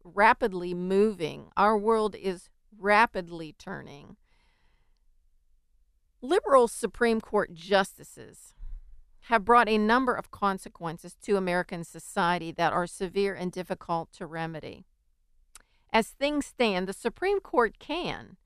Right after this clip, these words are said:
through case hearings, order the removal of the Ten Commandments from public schools and spaces, rewrite criminal procedures, raise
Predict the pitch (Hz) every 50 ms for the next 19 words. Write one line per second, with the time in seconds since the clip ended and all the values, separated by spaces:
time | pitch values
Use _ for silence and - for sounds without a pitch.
0 | _ _ _ _ _ _ _ _ - 208 196 190 - - 220 190 190 - - -
1 | 277 262 269 254 254 254 254 247 254 - - - _ _ _ _ _ _ _ _
2 | _ _ _ _ _ _ _ _ _ _ _ _ _ _ _ _ _ _ - 240
3 | 269 330 370 208 151 - - - _ _ _ _ _ _ _ - 202 190 214 190
4 | 196 190 190 202 208 208 233 226 - 180 - - 196 - - 214 208 214 208 -
5 | 226 208 190 175 175 180 180 180 - - - - 226 220 208 240 214 208 226 226
6 | - - - 214 202 208 202 - 185 180 - - - 170 165 175 - - 190 202
7 | 214 - - - _ _ _ _ - 226 202 226 254 277 294 254 220 214 208 208
8 | 220 - - - - _ - - - 240 220 214 214 208 208 208 - 202 - -
9 | - 185 165 151 139 - 160 175 220 320 - - _ _ _ _ _ _ - _
10 | _ _ - 170 190 208 220 220 254 269 269 - -